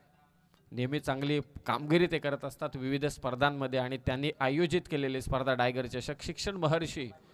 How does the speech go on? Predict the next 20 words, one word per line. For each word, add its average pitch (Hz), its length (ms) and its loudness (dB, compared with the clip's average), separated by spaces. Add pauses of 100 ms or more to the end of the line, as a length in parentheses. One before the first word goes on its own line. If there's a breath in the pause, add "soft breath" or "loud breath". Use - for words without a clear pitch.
(300 soft breath)
स्वर्गीय 147 400 2
नारायण 151 320 4
शेठ 147 160 -6
पाटील 131 580 0
स्मरणार्थ 139 580 2
या 135 180 0
स्पर्धेचं 127 460 -2
आयोजन. 131 340 0 (800 soft breath)
प्रथम 139 320 -2
क्रमांकाचं 139 480 2
पारितोषिक 127 480 0 (100)
तब्बल 131 240 2
दोन 135 260 0
लाख 139 260 2
रुपये, 135 240 0
द्वितीय 131 300 -2
क्रमांकाचं 135 520 -2
पारितोषिक 131 540 -2
एक 131 180 -2
लाख, 143 320 2